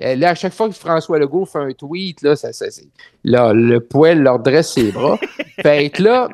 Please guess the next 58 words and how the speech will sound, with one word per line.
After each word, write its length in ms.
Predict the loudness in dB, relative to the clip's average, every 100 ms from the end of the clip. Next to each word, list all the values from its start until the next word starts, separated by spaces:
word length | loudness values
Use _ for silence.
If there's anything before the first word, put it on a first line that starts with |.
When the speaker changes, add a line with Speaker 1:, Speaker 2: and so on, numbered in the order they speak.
| -16 _ _ _
Speaker 1:
fait 280 | -2 2 2
que 100 | 2
là, 140 | 0 0
tu 200 | -6 -8
veux 300 | -2 0 0
vraiment, 640 | -2 -2 -2 -4 -4 -6 -10 -16
Speaker 2:
Même 220 | -4 -4 0
quand 180 | 0
il 80 | 2
parle 200 | 0 2
de 60 | 0
Speaker 1:
euh, 60 | -2
Speaker 2:
Demidov ? 540 | -4 -2 -2 -2 -4 -10 -18 _ _ _ _ _ -6 -2
Speaker 1:
euh, 300 | 0 0 -2
pff, 240 | -10 -20
tu 40 | -18
sais, 60 |
je 60 | -2
pense 320 | -2 -2 -2
tous 120 | -2 -2
les 80 | -6
sujets. 320 | -6 -14 -8
<laughs> 460 | -6 -6 -8 -12 -2
Là, 60 | 0
il 80 | 0
était, 200 | -4 -6 -8 -10 _ -20 -8
il 60 | 0
était 120 | 2
rendu 220 | 2 0
dans 100 | 2
les 200 | 2 2
États 160 | 2 2
autonomes, 500 | 2 0 0 -4 -6
là, 140 | -8
le 140 | -6 -6
jour 140 | -4
de 40 | -4
la, 180 | -6
de 60 | -6
la, 240 | -8 -8
de 60 | -6
la 80 | -6
fête 200 | -4 -6
du 60 | -6
Canada, 360 | -4 -2 -4
en 20 |
tout 80 | -4
cas. 120 | -6 -8 -18 _
Fait 200 | -2 -2
que, 80 | _ -4
ceci 360 | -2 -2 -6
dit, 240 | -8 -10 -10 _ _
je 140 | -2 0
pense 360 | 2 0 -2
que 120 | -2
dans 340 | -4 0 0 0
ce 80 | 0
cas-ci 560 | -2 -2 -8 -10 -10